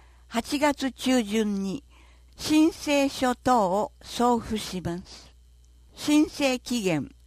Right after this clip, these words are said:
十月三十一日木曜日。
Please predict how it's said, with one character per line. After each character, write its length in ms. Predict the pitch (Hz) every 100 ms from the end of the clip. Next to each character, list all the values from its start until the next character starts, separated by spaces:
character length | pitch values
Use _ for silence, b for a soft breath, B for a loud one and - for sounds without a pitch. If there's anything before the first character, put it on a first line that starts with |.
| _ _ _ _ -
十 260 | - 294 302
月 400 | 294 285 - 254
三 320 | - 285 247
十 280 | 170 165 139
一 320 | - - 220
日 440 | 220 196 - 175 - - _ _ -
木 380 | 214 214 - 269
曜 300 | 247 190 139
日。 260 | 127 92